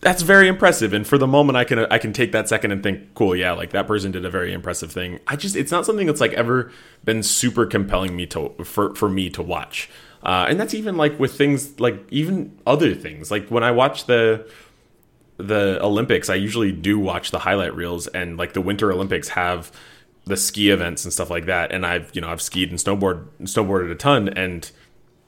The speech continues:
I still just, like, I don't know. It just doesn't really interest me. Watching somebody else do something just doesn't give me the satisfaction, uh, that I get from doing the thing. So I think they, they scratch two very different itches.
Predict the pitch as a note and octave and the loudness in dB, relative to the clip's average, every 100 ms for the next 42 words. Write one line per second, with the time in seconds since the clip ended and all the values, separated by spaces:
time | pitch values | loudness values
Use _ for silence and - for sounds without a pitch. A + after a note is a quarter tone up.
0 | - - - D#3+ F3+ D3 A#2 - D3+ C4+ | -18 -12 -2 0 0 0 0 0 -2 0
1 | D4+ A3 - - C#3 D#3 - D#3+ G#2 G2 | 0 -2 -6 -4 -4 -2 0 0 0 -2
2 | F2 E2+ F2 F2 F#2 - D3 D3 C3 G#2+ | -4 -6 -10 -6 -2 0 0 2 2 0
3 | F2+ F#2+ F#2 G2 F2 - F#2+ G2 F2+ F#2 | -2 -4 -6 -6 -6 -6 -6 -6 -8 -6
4 | G2 F#2 F#2+ E2+ F#2+ F2 - F2+ E2+ F#2 | -6 -4 -6 -4 -4 -6 -6 -8 -8 -8
5 | E2+ D#2+ - _ _ _ - F2 D#2+ D#2+ | -8 -10 -20 _ _ _ -2 -2 -2 -6
6 | - F#2 E2 - - _ _ _ - E2+ | -4 -4 -4 -6 -20 _ _ _ -4 0
7 | E2+ D#2+ E2 E2+ - - F2 D#2+ E2 G#2 | 0 -2 -4 -4 -4 -8 -8 -6 -2 -2
8 | F#2+ D#2+ - D#2+ D2+ F#2 F2+ A#2 G2+ F2 | -2 -6 -12 -12 -6 -4 -4 -4 -4 -4
9 | - G2 - - G#2 F#2+ - - - G#2+ | -2 -4 -2 0 2 0 -4 -10 -6 -4
10 | F#2+ F#2+ F2+ E2+ F2+ F2 - E2 D#2+ F2 | -2 -2 -2 -4 -10 -10 -14 -14 -14 -14
11 | - | -16